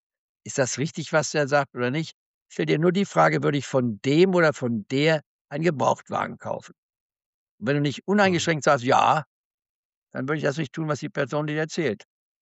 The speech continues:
Speaker 1: Wenn du das mal auf einige Politiker an, ich will jetzt keine Namen nennen, dann wirst du sagen, „Na ja, hat er doch recht.“
Speaker 2: Heiko, ist das doch schon quasi, äh, zum Ende hin, äh, wenn du mit all den Erfahrungen, ähm, an der Börse,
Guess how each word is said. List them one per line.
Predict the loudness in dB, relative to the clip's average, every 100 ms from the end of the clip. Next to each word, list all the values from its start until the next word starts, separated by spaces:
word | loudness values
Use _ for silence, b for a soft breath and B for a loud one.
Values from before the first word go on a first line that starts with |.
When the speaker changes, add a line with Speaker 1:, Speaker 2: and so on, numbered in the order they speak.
| _ _
Speaker 1:
Wenn | -4
du | 0
das | 2 2
mal | 2
auf | 0 2
einige | 0 2 0
Politiker | -2 -4 -4 -4 -2 -2
an, | -2
ich |
will | -4
jetzt | -4 -4
keine | -6 0
Namen | 0 2 0
nennen, | -4 -8
dann | -8 -6
wirst | -6 -6
du | -4
sagen, | -2 -2 -2
„Na |
ja, | -2 -4
hat | -6
er | -6
doch | -4 -4
recht.“ | -6 -12 _
Speaker 2:
Heiko, | -2 2 4
ist | 4 4 2
das | 0 0
doch | 0 -2
schon | 2 2 2 -2 _ -4
quasi, | 2 4 4 4 2 2 -2
äh, | -4 0 2 0 -2 _
zum | -2 0
Ende | 2 0 2 2
hin, | 4 2 0
äh, | -2 -4 -2 -2
wenn | -2 -2
du | -2 -4 -6
mit | -8 -8 -10
all | -8 -2 2 2 2
den | 0 0 0 -2 -6 _ _ _ _ _ _
Erfahrungen, | -6 0 4 4 4 2 0 -2 -6 b b b b b _
ähm, | -4 0 2 2 0
an | 0 0
der | 2
Börse, | 2 4 4 4 4 4 4 2